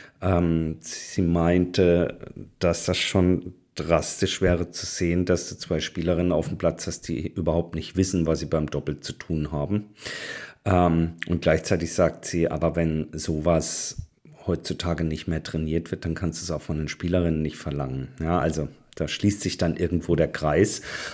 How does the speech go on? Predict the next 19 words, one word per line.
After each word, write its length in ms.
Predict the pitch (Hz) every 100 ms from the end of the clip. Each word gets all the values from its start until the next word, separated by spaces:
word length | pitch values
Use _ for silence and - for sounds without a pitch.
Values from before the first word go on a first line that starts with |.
| -
Auf 180 | 104 104
der 120 | 113
anderen 360 | 117 135 147 147
Seite 280 | 127 117
kann 280 | - - 123
man 100 | 120
sagen, 400 | 120 - 120 113 - - - - -
äh, 300 | - 110 98 101 92
bei 240 | - 101 98
Portugal 840 | 95 - 104 90 104 - 104 101
und 240 | 98 95 90
bei 340 | 92 90 69
Schweden 500 | 78 - 92 92 87 -
steht 440 | - 104 95 92
ja 220 | 92 90
jetzt 480 | 80 85 87 - -
auch 280 | 92 131 131
nicht, 520 | 95 92 - - -
äh, 400 | 92 87 90 87